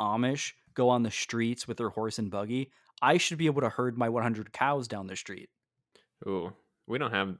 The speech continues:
Speaker 2: Amish down here.
Speaker 1: Oh, we have 'em here.
Speaker 2: I don't know.
Speaker 1: When I, uh, whenever I visit my parents and I stop, like, halfway along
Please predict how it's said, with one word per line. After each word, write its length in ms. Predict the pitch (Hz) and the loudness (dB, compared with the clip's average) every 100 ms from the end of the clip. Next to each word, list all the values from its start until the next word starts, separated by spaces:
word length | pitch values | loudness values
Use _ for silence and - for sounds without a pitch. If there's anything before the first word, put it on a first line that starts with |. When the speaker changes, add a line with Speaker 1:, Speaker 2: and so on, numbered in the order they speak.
| - | -6
Speaker 2:
Amish 360 | 90 87 85 | -4 -4 -8
down 200 | - 87 | -8 -8
here. 180 | 92 87 | -6 0
Speaker 1:
Oh, 100 | 120 | 2
we 160 | 120 160 | 6 6
have 200 | 190 180 | 8 6
'em 80 | 160 | 6
here. 220 | 160 131 | 4 4
Speaker 2:
I 40 | 95 | 0
don't 120 | 95 | -4
know. 140 | 90 | -2
Speaker 1:
When 100 | 87 | 4
I, 180 | 139 160 | 6 6
uh, 200 | 135 120 - - _ _ _ _ _ - | 6 4 0 -16 _ _ _ _ _ 2
whenever 180 | 156 | 6
I 60 | 196 | 6
visit 240 | 151 147 | 6 2
my 140 | 170 123 | 2 0
parents 420 | 123 120 120 - | 2 2 2 0
and 80 | 107 | -4
I 60 | |
stop, 380 | 101 - 110 107 | -4 -2 -2 -2
like, 260 | 104 90 - _ | -6 -8 -16 _
halfway 560 | 120 107 - 110 98 - _ _ _ _ _ _ _ _ _ - | 0 0 0 -4 -4 -8 _ _ _ _ _ _ _ _ _ -6
along 540 | 120 107 104 104 98 | -2 0 0 0 -2